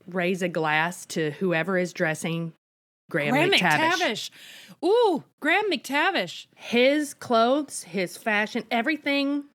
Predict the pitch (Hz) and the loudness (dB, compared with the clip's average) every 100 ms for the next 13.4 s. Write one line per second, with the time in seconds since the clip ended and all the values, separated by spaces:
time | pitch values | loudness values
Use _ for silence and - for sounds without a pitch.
0 | _ - 196 156 214 208 226 196 190 185 | _ -6 -6 -4 -4 -4 -2 -2 -2 -4
1 | 185 202 202 185 185 170 170 160 165 165 | -2 -4 -4 -4 -4 -4 -4 -6 -4 -4
2 | 156 - - 180 175 185 202 196 185 175 | -4 -8 -14 -6 -2 0 0 -2 -2 -2
3 | 185 - 151 - - - - 190 170 170 | -4 -4 -8 -8 -20 -12 -4 0 -2 -4
4 | - - - 196 175 - _ _ - 247 | -14 -14 -4 -2 -2 -8 _ _ -2 2
5 | 240 196 156 - - 392 381 - 208 143 | 4 2 0 -2 0 2 2 -2 -2 -2
6 | - - 240 302 202 240 262 254 247 254 | -4 -2 -2 -2 -4 -2 -2 -2 -2 -2
7 | - - 285 - - _ - - - _ | -4 -4 -4 -4 -10 _ -20 -20 -20 _
8 | 226 220 233 220 202 240 - 208 214 190 | 0 2 2 0 -4 -4 0 0 0 -2
9 | - 208 202 233 320 254 185 180 - 208 | -4 -2 2 0 0 0 0 0 -2 -2
10 | 196 180 208 208 214 208 190 202 202 196 | -4 -4 -6 -2 0 -2 0 0 0 0
11 | 254 302 214 226 208 220 202 202 190 - | 0 0 -2 -4 -4 -4 -6 -6 -10 -4
12 | 214 214 202 185 175 - - - 214 208 | -2 0 -2 -2 -2 -4 -10 -2 0 0
13 | - 190 185 | 0 -2 -2